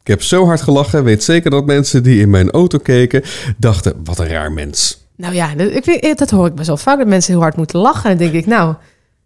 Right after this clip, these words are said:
Speaker 2: ja, het is niet, eh, ja, het is leuk als ze moeten lachen. Ik vind het alleen maar heel leuk, maar het is niet, we zitten hier niet om, eh, ja, we hebben het gewoon over geld." Maar <laughs>
Speaker 1: Tuurlijk.
Speaker 2: iedereen,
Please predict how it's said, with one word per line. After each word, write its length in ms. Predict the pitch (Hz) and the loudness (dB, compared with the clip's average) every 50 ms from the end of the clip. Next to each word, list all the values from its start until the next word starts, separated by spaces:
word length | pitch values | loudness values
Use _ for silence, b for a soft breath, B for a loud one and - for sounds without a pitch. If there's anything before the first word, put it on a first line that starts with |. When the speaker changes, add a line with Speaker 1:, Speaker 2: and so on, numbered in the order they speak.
| _ | _
Speaker 2:
ja, 340 | - 262 269 202 165 147 - _ _ _ | -6 -4 -2 -2 -2 -4 -6 _ _ _
het 100 | _ - | _ -2
is 60 | 190 | 0
niet, 160 | 190 214 - - | 2 2 2 0
eh, 140 | 165 - | -2 0
ja, 140 | 175 202 180 | 0 0 0
het 100 | 175 170 | 0 0
is 100 | - - | -2 0
leuk 260 | 180 185 202 220 - | 2 2 2 2 2
als 140 | 175 175 - | 0 -2 -2
ze 120 | - 185 170 | -2 -2 0
moeten 240 | 175 170 170 175 | 0 0 2 2
lachen. 260 | 202 262 359 - 208 170 | 2 2 2 2 -2 -4
Ik 100 | 170 - | -2 -2
vind 140 | 180 165 156 | -4 -2 -2
het 80 | 165 | 0
alleen 120 | 165 160 156 | -2 0 -2
maar 140 | 156 151 151 | -2 -2 -2
heel 160 | 151 151 170 | 0 2 2
leuk, 260 | 220 254 233 - - | 4 4 2 2 0
maar 100 | - 156 | -2 -4
het 80 | 156 - | -4 -2
is 60 | - | -2
niet, 240 | 180 170 170 - - | -2 -2 -2 -4 -10
we 100 | - 175 | -10 -6
zitten 240 | 160 175 165 - 165 | -4 -4 -4 -2 -2
hier 80 | 160 156 | -2 0
niet 240 | 165 175 175 - - | 0 0 -2 -2 -4
om, 260 | 196 190 185 190 196 | -6 -4 -2 -2 0
eh, 220 | 202 196 196 196 190 196 _ _ _ _ _ | 0 0 0 -2 -4 -6 _ _ _ _ _
ja, 240 | - 254 190 147 - - _ _ _ _ _ - | -4 -4 -4 -4 -6 -12 _ _ _ _ _ -2
we 40 | |
hebben 160 | - 202 180 185 | -2 0 0 0
het 80 | 175 | -2
gewoon 160 | - 180 180 | 0 0 0
over 120 | 175 202 - | 0 0 0
geld." 320 | - 285 254 175 160 - - | 0 2 2 2 0 -4 -6
Maar 240 | 170 156 - 208 - - - | -4 -2 -2 -4 -4 -6 -14
<laughs> 100 | - - | -8 -2
Speaker 1:
Tuurlijk. 260 | - - 117 120 - | 0 2 4 4 4
Speaker 2:
iedereen, 280 | - - 269 247 233 - | 4 4 2 2 2 0